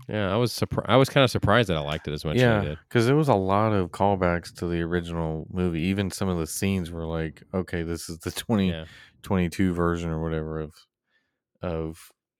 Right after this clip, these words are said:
Speaker 1: But it
Speaker 2: the
Speaker 1: didn't
Speaker 2: original."
Speaker 1: feel like, uh, like, like it was, you felt like the story was truly
Speaker 2: Yeah.
Speaker 1: advanced.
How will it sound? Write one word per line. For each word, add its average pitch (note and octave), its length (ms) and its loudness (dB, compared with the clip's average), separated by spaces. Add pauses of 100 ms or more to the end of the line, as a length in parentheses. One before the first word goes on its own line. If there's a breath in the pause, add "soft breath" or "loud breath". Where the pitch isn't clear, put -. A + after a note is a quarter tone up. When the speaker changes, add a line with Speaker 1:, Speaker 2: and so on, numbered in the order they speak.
(100)
Speaker 1:
But C#3+ 160 6
it B2+ 100 4
Speaker 2:
the D#3+ 60 4
Speaker 1:
didn't D3+ 80 4
Speaker 2:
original." G2+ 180 0
Speaker 1:
feel C3+ 180 6
like, A#2+ 280 4
uh, F#2+ 60 -2 (280)
like, G#2+ 220 2 (400)
like G#2+ 200 -2
it A#2+ 40 2
was, G#2+ 240 0 (120)
you A#2 120 0
felt B2+ 260 2
like A#2+ 160 -2
the G2 100 -4
story F#2+ 760 2
was E2 200 -4
truly F#2 420 -2
Speaker 2:
Yeah. E2 40 -2
Speaker 1:
advanced. E2 720 -4